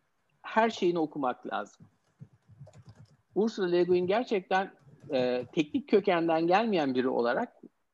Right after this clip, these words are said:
be-, e, benim bildiğim, benim gördüğüm en önemli, e,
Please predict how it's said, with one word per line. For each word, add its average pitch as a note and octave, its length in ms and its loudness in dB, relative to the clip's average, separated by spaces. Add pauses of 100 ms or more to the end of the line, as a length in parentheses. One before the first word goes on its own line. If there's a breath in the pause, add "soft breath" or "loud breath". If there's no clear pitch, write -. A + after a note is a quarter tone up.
(240)
be-, C#3+ 400 2
e, C#3 140 -2
benim F3+ 420 0 (160)
bildiğim, C#3+ 480 2
benim C#3+ 240 4
gördüğüm D3 340 4 (140)
en G#3 220 4
önemli, D#3 440 2
e, C#3 520 4